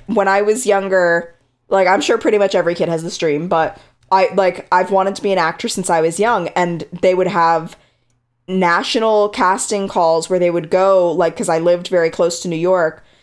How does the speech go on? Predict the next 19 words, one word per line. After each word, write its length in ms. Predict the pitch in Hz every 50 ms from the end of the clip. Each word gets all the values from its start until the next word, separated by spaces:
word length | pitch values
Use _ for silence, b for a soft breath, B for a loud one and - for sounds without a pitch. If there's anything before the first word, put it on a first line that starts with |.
| _ _ _
they 140 | - 190
would 180 | 185 185 180 180
go 200 | 220 190 190 202
into 220 | 202 190 190 -
the 120 | 214 185 185
city 300 | - - 202 190 202 202
for, 140 | 208 - 185
like, 200 | 175 170 165 -
a 80 | - 165
day, 340 | 156 180 170 165 151 143 147
or 160 | 156 170 175
they 120 | 175 175
would 180 | 175 175 180 175
go 280 | - 190 180 180 180 180
into, 320 | 143 175 180 185 - 226
like, 220 | 175 160 170 170
Westchester 840 | - 175 175 170 - - - 180 156 - - - 170 151 147 147 139
or, 440 | - 165 165 160 156 151 156 151 - -
like, 420 | 180 170 156 156 151 - - -